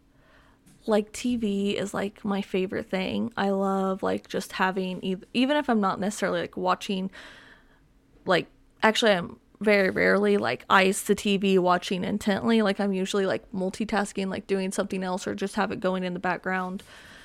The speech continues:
So, I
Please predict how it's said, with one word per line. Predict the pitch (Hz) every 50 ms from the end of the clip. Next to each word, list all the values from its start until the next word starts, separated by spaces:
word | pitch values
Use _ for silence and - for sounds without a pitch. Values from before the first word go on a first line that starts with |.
| - - - - - _ _ _ _ _ _ _ -
So, | - - - 233 208 202 196 196 190 190 185 185 185 - - - - - - _ _ _ _ _ _ _ _ _ _ _ _ _ _ - -
I | 214 208 202 202